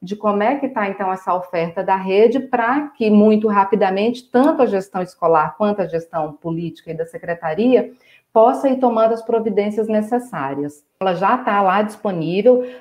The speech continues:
para as equipes da Buscativa Escolar municipais e estaduais.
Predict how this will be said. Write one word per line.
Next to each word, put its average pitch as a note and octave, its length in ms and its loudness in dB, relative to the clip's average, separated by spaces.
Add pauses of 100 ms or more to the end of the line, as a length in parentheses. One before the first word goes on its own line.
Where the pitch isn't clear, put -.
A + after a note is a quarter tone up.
para F3+ 140 0
as E3+ 80 -4
equipes F#3 340 -6
da F3 100 2
Buscativa E3+ 540 -6
Escolar D#3+ 420 0
municipais E3 800 -4
e G#3 140 6
estaduais. E3+ 960 0